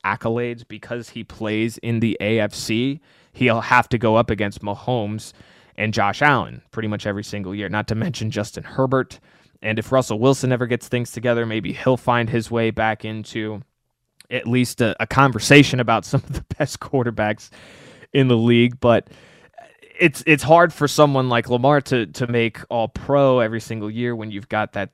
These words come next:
that stiff competition to go up against. And he's already been an M V P.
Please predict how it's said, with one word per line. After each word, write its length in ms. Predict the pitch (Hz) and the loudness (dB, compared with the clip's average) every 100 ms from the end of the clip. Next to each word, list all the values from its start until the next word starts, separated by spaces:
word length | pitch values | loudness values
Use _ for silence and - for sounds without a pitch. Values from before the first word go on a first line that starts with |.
| _ | _
that 240 | 110 - - | -8 -8 -10
stiff 440 | - - 123 117 | -14 -4 -2 -2
competition 840 | - 110 98 85 - 120 - 87 - | -4 -4 -4 -6 -2 -2 -4 -12 -14
to 100 | - | -16
go 220 | 92 95 | -12 -8
up 140 | 101 - | -8 -8
against. 440 | 87 - - - | -14 -14 -16 -12
And 280 | 101 98 104 - _ _ _ _ | -10 -8 -10 -16 _ _ _ _
he's 160 | 131 143 | 0 2
already 160 | 196 | 4
been 140 | 185 180 | 2 0
an 80 | |
M 120 | 165 147 | 0 -2
V 140 | 131 | -4
P. 340 | - 117 - | -6 -8 -8